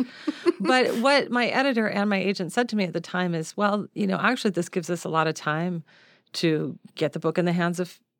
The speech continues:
Speaker 2: booksellers and magazine editors and, you
Speaker 1: Mm-hmm.
Speaker 2: know, all the people in the business who you want to have had read your book by the
Speaker 1: Mm-hmm.
Speaker 2: time it comes out." And so it did that, and it grew an enormous amount of buzz. But meanwhile, what I was doing is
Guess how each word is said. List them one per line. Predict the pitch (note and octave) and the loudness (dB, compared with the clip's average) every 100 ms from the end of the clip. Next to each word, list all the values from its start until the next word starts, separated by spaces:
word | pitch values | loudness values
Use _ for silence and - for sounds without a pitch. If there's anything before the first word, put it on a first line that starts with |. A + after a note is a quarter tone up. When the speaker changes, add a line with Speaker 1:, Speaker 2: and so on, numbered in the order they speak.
| _ _ _ _ - | _ _ _ _ -6
Speaker 2:
booksellers | D#3+ - F#3 G3+ G3 F#3 D3+ | -2 2 4 4 2 0 -2
and | C3 C3+ | -6 -2
magazine | D#3+ F3 F#3 | 0 2 2
editors | E3+ E3+ F3+ F3 E3+ | 0 0 2 0 -2
and, | D#3+ | -2
you | A3 | 2
Speaker 1:
Mm-hmm. | C#4 | 4
Speaker 2:
know, | G3+ | 4
all | G3+ G#3+ | 4 2
the | G3+ | 0
people | F#3+ E3+ F3 | -2 0 0
in | F3 | 0
the | D3+ | -2
business | D3 - D3+ D3+ - - - | -4 -4 -4 -6 -12 -20 -20
who | - F3 D#3+ D3+ C#3 - | -4 2 2 2 -2 -8
you | - E3+ | -6 -6
want | C#3 D3+ - | -2 -4 -4
to | |
have | D3 D3 - - - | -6 -8 -10 -20 -4
had | D#3 D3 | -4 0
read | D#3 D#3 | -2 -2
your | |
book | E3+ D#4+ - | 0 0 2
by | D#3+ | 0
the | G#3 | 0
Speaker 1:
Mm-hmm. | D#3+ | -4
Speaker 2:
time | C#3 | -6
it | - _ - | -10 _ -6
comes | D3+ D3+ D3+ | -4 -2 -2
out." | C#3+ - - - | -4 -6 -20 -2
And | A#3 | 0
so | B3 C4 | 2 2
it | G3+ | 2
did | D4+ E4+ | 0 2
that, | G3+ F3 | 2 2
and | F3+ | 2
it | E3+ | 0
grew | F3+ F#3+ F3+ | 0 2 2
an | - F3 | 0 0
enormous | F3 F3+ G3 F#3+ | 2 0 0 0
amount | F3 D#3 | 0 0
of | D#3+ | 0
buzz. | D#3 D#3+ - - - - | 0 0 -4 -16 -20 -2
But | A3+ | 0
meanwhile, | B3+ D#4+ E4+ G#3+ | 4 4 4 4
what | F#3+ G3 | 2 2
I | - | 2
was | G3+ F#3 | 2 0
doing | E3 E3 D#3+ D#3 | 0 0 0 -2
is | D3+ - | -6 -10